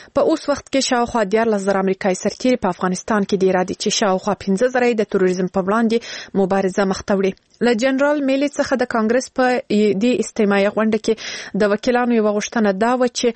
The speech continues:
له هغه واوري چې آیا پینټاګون د افغانستان د اتلس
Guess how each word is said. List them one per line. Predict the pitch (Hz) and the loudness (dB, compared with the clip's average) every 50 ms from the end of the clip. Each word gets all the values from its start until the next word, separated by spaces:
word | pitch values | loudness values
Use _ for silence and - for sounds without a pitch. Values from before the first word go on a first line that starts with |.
| - - - - - | -4 -12 -10 -4 0
له | 208 214 220 226 220 | 2 2 4 4 2
هغه | 208 208 226 240 233 240 | 2 0 0 0 0 0
واوري | 220 233 247 269 262 233 233 240 214 - - - 214 208 214 214 214 208 - | 0 2 2 2 2 2 2 0 -2 -4 -4 -2 0 2 2 2 0 0 -2
چې | - 240 - | -2 -2 0
آیا | 240 262 277 277 269 262 - | 0 2 2 2 2 2 0
پینټاګون | 240 208 - - 202 196 - 254 262 | 0 0 0 0 0 0 0 0 0
د | 247 240 | 0 0
افغانستان | 214 - - 208 208 - - - 247 233 | -2 -2 -2 -2 -2 -2 -2 -2 0 0
د | 226 - | 0 0
اتلس | - - - - 208 196 - - | -2 -2 0 0 0 0 0 -2